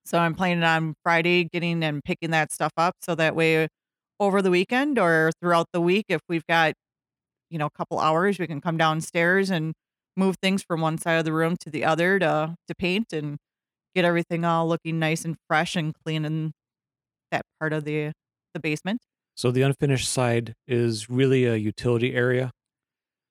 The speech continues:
Speaker 2: Um, and it's got all the mechanicals and the ductwork, and it would just be not well to finish. You might be able to get one room out of it, but that would be about it.
Speaker 1: Yes.
Speaker 2: So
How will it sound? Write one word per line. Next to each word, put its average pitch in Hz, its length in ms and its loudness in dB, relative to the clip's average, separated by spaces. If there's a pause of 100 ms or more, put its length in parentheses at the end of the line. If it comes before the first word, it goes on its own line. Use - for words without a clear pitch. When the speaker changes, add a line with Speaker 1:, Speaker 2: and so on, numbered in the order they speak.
(180)
Speaker 2:
Um, 104 360 -4 (180)
and 117 140 -6
it's 107 140 -6
got 120 180 -2
all 117 160 0
the 110 80 -2
mechanicals 113 680 -2
and 107 100 -4
the 95 100 -4
ductwork, 113 480 -4 (100)
and 110 180 -4
it 107 120 -2 (140)
would 110 220 -4
just 117 260 -2
be 107 380 0 (680)
not 113 420 -2 (760)
well 113 320 0 (120)
to 104 120 -8 (140)
finish. 104 340 -4 (140)
You 147 140 -2
might 185 180 4
be 185 60 4
able 156 100 4
to 135 60 2
get 117 180 -2
one 120 260 2
room 139 220 4
out 147 180 2
of 147 100 0
it, 147 140 2 (1300)
but 120 180 0 (120)
that 131 100 -2
would 127 120 0
be 120 100 2
about 110 300 2
it. 98 100 -4 (540)
Speaker 1:
Yes. 170 160 0
Speaker 2:
So 104 140 -2